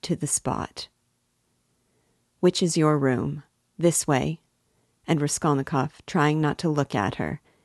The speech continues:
hastened in. A minute later, Sonia too came in with the candle, set down the candlestick,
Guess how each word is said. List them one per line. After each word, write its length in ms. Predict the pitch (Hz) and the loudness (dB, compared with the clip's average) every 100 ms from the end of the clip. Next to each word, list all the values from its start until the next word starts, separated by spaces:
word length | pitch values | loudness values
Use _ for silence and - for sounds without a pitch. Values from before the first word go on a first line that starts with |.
| _ | _
hastened 460 | 156 127 - 135 | 0 0 0 -2
in. 460 | - 139 - - 156 _ _ _ _ _ _ _ _ _ _ _ _ _ _ - | 0 -2 0 -4 -8 _ _ _ _ _ _ _ _ _ _ _ _ _ _ 2
A 80 | 190 | 6
minute 340 | 190 190 - | 8 6 6
later, 480 | 170 160 143 139 151 _ | 4 4 4 2 -2 _
Sonia 460 | - 196 175 175 175 | 0 4 4 4 2
too 380 | - 165 147 156 | 2 0 0 -2
came 300 | - 165 147 | 2 2 4
in 300 | 151 143 147 | 4 4 2
with 160 | 160 | 0
the 80 | - | -2
candle, 640 | 170 190 143 123 131 156 151 _ _ _ | -2 2 2 2 0 -4 -6 _ _ _
set 280 | - 196 - | 4 4 6
down 300 | 180 165 160 | 4 6 4
the 80 | 180 | 0
candlestick, 920 | - 165 143 139 - - 139 - | 2 2 2 0 -2 0 -2 -4